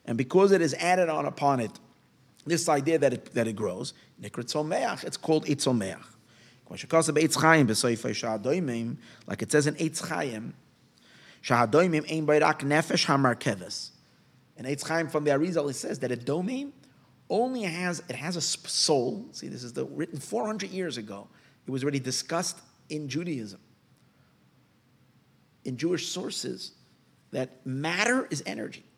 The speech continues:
that it has a soul, it has a spirit. And how do they call it? It's a spirit that holds the, some, the, the, the,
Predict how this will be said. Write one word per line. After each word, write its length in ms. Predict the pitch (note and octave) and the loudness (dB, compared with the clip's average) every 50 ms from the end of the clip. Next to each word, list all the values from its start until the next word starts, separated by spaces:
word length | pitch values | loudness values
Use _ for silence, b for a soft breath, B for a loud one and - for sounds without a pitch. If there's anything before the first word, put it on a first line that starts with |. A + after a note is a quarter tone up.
| _ | _
that 80 | - C3 | -8 -6
it 60 | C#3 | -6
has 180 | C#3+ E3+ F3+ E3 | -6 -4 -4 -2
a 60 | C3 | -2
soul, 420 | - - - - F4+ G#3 - - - | -2 -2 -4 -6 -8 -12 -12 -14 -14
it 60 | A#2 | -14
has 160 | A#2+ C3 C3+ | -12 -12 -10
a 40 | B2+ | -10
spirit. 300 | - - - - - - _ _ b b b b b b | -12 -12 -12 -14 -16 -16 _ _ b b b b b b
And 100 | C3 C3 | -4 0
how 120 | C3+ F3+ | 2 2
do 80 | F#3+ F#3+ | 4 4
they 120 | E3+ E3 | 2 2
call 260 | E3 - E3 D3 D3+ | 0 0 0 2 2
it? 120 | D#3+ - - - | 0 -2 -4 -10
It's 160 | D3 C#3 - | -10 -8 -6
a 40 | C#3+ | -6
spirit 540 | - - - - F3+ G3 A3 A#3+ A#3+ - - - b b b b b b b b | -6 -6 -4 -2 0 0 0 0 -4 -6 -10 -20 b b b b b b b b
that 320 | - E3 E3 - - - _ _ | -2 -2 -2 -4 -8 -20 _ _
holds 840 | - - - F3+ F#3+ G3 G#3+ G#3+ G#3 G3+ F#3+ E3 C3+ B2 - - - _ _ _ _ _ _ _ _ _ _ _ _ _ _ _ _ _ _ _ _ _ _ _ _ _ _ _ _ _ _ _ _ _ _ _ _ _ _ _ _ _ - A2+ A#2 | -20 -6 0 4 6 6 6 4 2 0 0 -2 -2 -4 -6 -8 -10 _ _ _ _ _ _ _ _ _ _ _ _ _ _ _ _ _ _ _ _ _ _ _ _ _ _ _ _ _ _ _ _ _ _ _ _ _ _ _ _ _ -16 -10 -4
the, 340 | B2+ C3 C3 C3 C3 C3+ - - - | -2 -2 0 -2 -2 -6 -10 -12 -8
some, 320 | - - - D#3+ E3 D#3 - - - _ _ - | -4 -2 -2 0 -2 -4 -8 -12 -20 _ _ -14
the, 300 | B2 B2 C3+ C3 C#3 - | -8 -6 -4 -4 -6 -8
the, 240 | - B2+ C3 C3 C3 - - | -8 -4 -2 -2 -2 -4 -8
the, 320 | B2 A#2+ B2+ B2 B2+ - | -6 -2 -2 -2 -2 -4